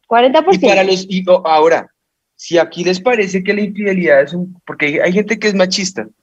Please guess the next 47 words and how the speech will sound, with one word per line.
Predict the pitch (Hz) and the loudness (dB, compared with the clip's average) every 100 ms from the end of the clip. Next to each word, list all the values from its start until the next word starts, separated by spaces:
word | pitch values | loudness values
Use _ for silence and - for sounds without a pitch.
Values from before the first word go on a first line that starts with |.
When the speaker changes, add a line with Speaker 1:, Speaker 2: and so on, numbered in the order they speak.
| _ - | _ -6
Speaker 2:
y | 170 | -4
piensa | 170 165 165 | 0 0 0
que | 170 | 0
eso | 180 170 | -2 -2
lo | 175 170 | -4 0
puede, | 160 143 147 131 | 2 2 2 -4
o, | 135 156 | 0 2
o | 170 165 | 4 2
en | |
su | 160 175 - - | 0 -6 -10 -14
subconsciente | - 180 - 160 175 180 185 | -10 -6 -4 -2 0 0 2
o | 190 | 2
en | 196 | 2
sus | 196 | 0
respuestas | 180 170 - 165 190 185 | 0 -2 -2 -2 0 0
dan | 180 | 0
a | |
entender | 185 185 190 214 | 0 0 0 -2
que | 156 | -6
eso | 156 | -8
es | 165 | -2
normal | 170 175 170 170 - _ _ _ | 0 2 0 -2 -8 _ _ _
para | - 170 170 | 0 2 0
que | 170 | -4
una | 151 | -6
mujer | 143 165 143 | -6 -2 -2
lo | 139 | 0
viva, | 147 160 165 | 0 2 0
pero | 165 165 | 2 0
para | 165 147 | 2 2
Speaker 1:
Sí. | |
Speaker 2:
que | 190 | 2
el | 139 | 2
hombre | 135 147 | 2 2
lo | 185 | 2
viva, | 156 185 | 2 2
eso | 202 170 | 0 -2
sí | 170 | -4
es | 175 | -2
alarmante, | 170 156 202 | -2 0 2
¿no? | 196 | 2
Speaker 1:
Terrible, | 196 185 156 151 | 0 -4 -4 -6
sí, | - | -12
más | 156 170 190 | -2 0 2
terrible | 220 214 220 208 | 2 2 0 2
todavía. | 214 208 180 | 4 4 4
Speaker 2:
Entonces, | 143 - - - | 0 -4 -12 -16